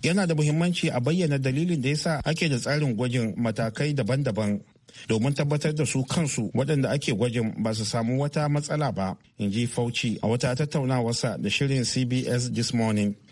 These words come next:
An dakatar da katafaren kamfanin magunguna na Birtaniya da Sweden ne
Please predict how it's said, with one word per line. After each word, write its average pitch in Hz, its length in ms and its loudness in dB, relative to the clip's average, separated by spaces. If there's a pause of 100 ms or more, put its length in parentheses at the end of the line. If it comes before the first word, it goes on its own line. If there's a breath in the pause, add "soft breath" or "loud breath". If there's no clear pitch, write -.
(520 loud breath)
An 180 120 4
dakatar 190 380 0
da 180 180 2
katafaren 170 600 0
kamfanin 160 420 2
magunguna 147 580 2
na 139 120 2
Birtaniya 147 580 2
da 120 100 0
Sweden 123 460 2
ne 107 300 0